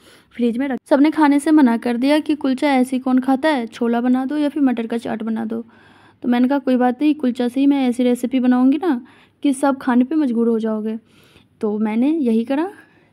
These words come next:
कुलचा पे मैंने सबसे पहले जो चट-, जो चटनी बनाया था उसे चारों साइड से फैला दिया।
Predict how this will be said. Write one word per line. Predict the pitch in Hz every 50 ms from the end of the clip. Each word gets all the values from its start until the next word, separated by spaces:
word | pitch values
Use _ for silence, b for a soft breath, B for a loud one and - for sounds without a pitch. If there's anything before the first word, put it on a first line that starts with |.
| b _ -
कुलचा | 240 233 220 - 240 240
पे | 240 302
मैंने | 294 277 254 247 254 277
सबसे | 269 262 247 - 247
पहले | 233 240 247 285 294
जो | 285 285
चट-, | 262 269 247 220 - _ _ _ _ _ _ _ _ _ _ _ _ _ _ _ _ _ _ _ _ _ _ _ _ -
जो | 285 302
चटनी | - 302 277 - 285 294
बनाया | 294 285 285 285 285 285
था | - 381 381
उसे | - - - 254 262 302 311 302
चारों | 311 311 262 240 254
साइड | 254 269 262 254 240
से | - - 349 392
फैला | - - 277 240 226 226 233
दिया। | 240 240 294 339 392 -